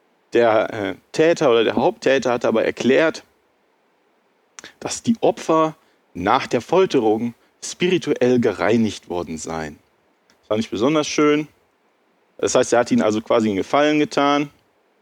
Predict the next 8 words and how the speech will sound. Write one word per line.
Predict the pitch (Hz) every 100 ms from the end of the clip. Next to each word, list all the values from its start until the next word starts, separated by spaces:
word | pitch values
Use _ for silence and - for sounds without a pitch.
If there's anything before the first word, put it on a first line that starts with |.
| _ _ _ _ _
Drei | 123 131
Leute | 143 160
sind | 135 135
totgeschlagen | 147 139 131 - 131 127 135
worden, | 123 127 120
auch | 120
im | 165 139
Polizeigewahrsam. | 139 139 - 131 131 123 120 120 120 123 135